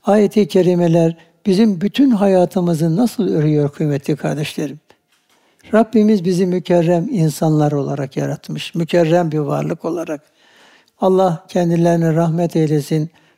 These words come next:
Merhum Mahmud Sami Ramazanoğlu, "Kaddesallahu sirra."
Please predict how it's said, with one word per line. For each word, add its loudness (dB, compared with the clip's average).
Merhum 0
Mahmud 0
Sami 0
Ramazanoğlu, 0
"Kaddesallahu 0
sirra." 0